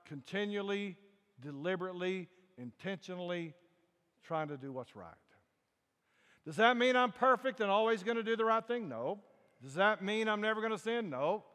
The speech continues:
John already dealt with that. Way back in chapter one, he dealt with it. He already said,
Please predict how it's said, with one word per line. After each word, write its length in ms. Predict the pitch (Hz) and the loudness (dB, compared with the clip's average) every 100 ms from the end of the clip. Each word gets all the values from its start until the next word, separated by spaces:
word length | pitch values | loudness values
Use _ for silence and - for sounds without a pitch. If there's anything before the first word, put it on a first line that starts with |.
| - - - - | -20 -20 -20 -6
John 280 | 175 190 233 | 2 4 6
already 320 | 277 311 320 | 8 6 8
dealt 260 | 330 311 | 8 8
with 100 | 285 | 8
that. 260 | 262 190 127 - - - - | 6 4 0 -12 -20 -20 -8
Way 280 | 147 240 294 | 2 6 8
back 200 | 302 285 | 8 8
in 100 | 254 | 2
chapter 320 | 294 269 294 | 2 2 2
one, 260 | 294 285 - - | 2 2 0 -4
he 160 | 262 | -4
dealt 300 | 208 269 294 | 6 8 8
with 100 | 269 | 4
it. 80 | 214 | 2
He 200 | 202 233 | 2 4
already 380 | 226 254 285 277 | 6 6 4 2
said, 360 | - 294 247 | 2 4 4